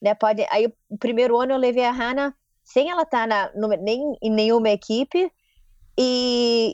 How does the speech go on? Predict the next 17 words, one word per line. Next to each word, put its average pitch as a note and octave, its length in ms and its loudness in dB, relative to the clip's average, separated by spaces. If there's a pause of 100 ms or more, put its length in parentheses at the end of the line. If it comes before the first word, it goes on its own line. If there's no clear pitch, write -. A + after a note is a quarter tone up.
é, D#4 160 4
eles G#3 160 -2
veem, A#3+ 220 0
ah, C#4+ 100 0
que D#4 120 -6
legal, C#4+ 400 2
né? A3+ 100 -2
Participar A3 340 -4
de A3 80 -8
uma, G#3 240 -2
uma G3+ 160 -2
prova, G#3 280 -2
assim, G#3 220 -6
imensa, G#3 600 -2
assim, F3+ 280 -6
bem G#3 220 0
organizada, G#3+ 840 0